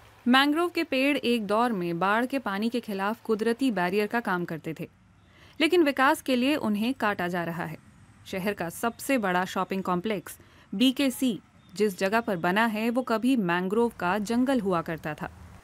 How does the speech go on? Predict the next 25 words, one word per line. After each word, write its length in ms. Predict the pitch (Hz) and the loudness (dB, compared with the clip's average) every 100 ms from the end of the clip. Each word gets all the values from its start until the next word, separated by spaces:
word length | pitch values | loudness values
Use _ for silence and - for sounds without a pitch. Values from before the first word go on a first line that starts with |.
| - - - | -20 -6 4
रही 280 | 302 311 339 | 4 6 2
सही 260 | 269 277 | 2 2
कसर 380 | 269 226 254 254 | 2 0 2 2
गैरकानूनी 720 | 196 190 196 190 180 190 214 | 2 0 0 -2 -2 -2 -2
अतिक्रमण 560 | 185 185 - 175 196 233 | -2 -4 -4 -2 0 0
और 340 | - 196 208 | 0 2 0
खराब 500 | 208 196 208 220 240 | -2 -4 2 4 4
योजनाओं 500 | 196 190 180 190 220 | 0 -2 -2 0 0
से 200 | 226 165 | -2 -6
पूरी 240 | 170 175 170 | -4 -4 -2
हो 140 | 175 | -4
जाती 280 | 170 165 180 | -4 -4 -6
है। 100 | 190 - - - - - | -8 -16 -20 -20 -18 -6
इन 120 | 190 | -4
समस्याओं 540 | 180 185 180 - 208 233 | -4 -4 -4 0 2 2
से 120 | - | 0
निपटने 440 | 180 202 202 262 | -2 -2 2 2
के 120 | 233 | 2
लिए 140 | 165 156 - - - - | -2 -6 -12 -20 -20 -6
सरकार 380 | - 285 285 294 | 2 4 6 6
ने 120 | 302 | 4
एक 200 | 277 285 | 2 -2
कमेटी 360 | - 196 208 220 | 0 0 0 0
बनाई 280 | 175 160 160 | 0 0 -2
है। 140 | 160 | -6